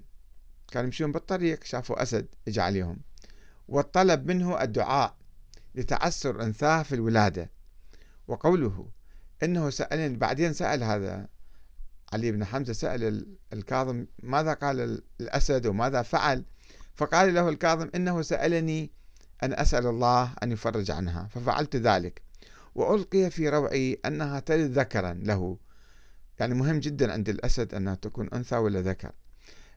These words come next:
"أنها تلد ذكرا له، فخبرته بذلك، فقال لي: 'امضي في حفظ الله، فلا سلط الله عليك وعلى ذريتك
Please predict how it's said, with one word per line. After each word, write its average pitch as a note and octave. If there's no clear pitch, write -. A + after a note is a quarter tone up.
"أنها D3
تلد D#3+
ذكرا E3
له، G2+
فخبرته E3+
بذلك، E3
فقال D#3+
لي: D#3+
'امضي F#3
في B2+
حفظ G#2+
الله، G2+
فلا D#3
سلط D3+
الله B2+
عليك B2
وعلى G#2+
ذريتك A#2+